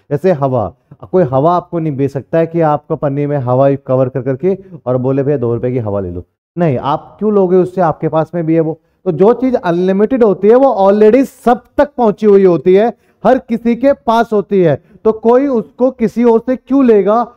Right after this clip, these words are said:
और लेने के बदले में कुछ पे क्यों करेगा? तो जो चीजें अनलिमिटेड में होंगी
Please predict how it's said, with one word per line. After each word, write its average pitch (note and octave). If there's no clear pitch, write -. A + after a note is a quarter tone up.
और G#3+
लेने A3
के B3
बदले G3
में A3+
कुछ -
पे G3
क्यों F#3+
करेगा? A#2
तो C4
जो G3+
चीजें A3+
अनलिमिटेड F#3+
में F#3+
होंगी E3+